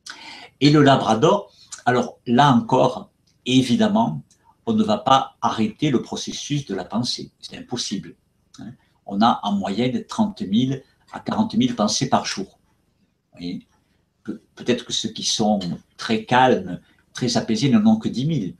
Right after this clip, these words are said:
mais ça fait déjà beaucoup. Par contre,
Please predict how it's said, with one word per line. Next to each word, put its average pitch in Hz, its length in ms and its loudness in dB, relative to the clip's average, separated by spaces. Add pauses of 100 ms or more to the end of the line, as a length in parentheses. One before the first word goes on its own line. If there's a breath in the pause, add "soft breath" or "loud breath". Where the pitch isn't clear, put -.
(140 soft breath)
mais - 80 -10
ça - 140 -6
fait 113 100 -4
déjà 95 220 -4
beaucoup. 117 340 -2 (2000 soft breath)
Par 143 180 4
contre, - 560 0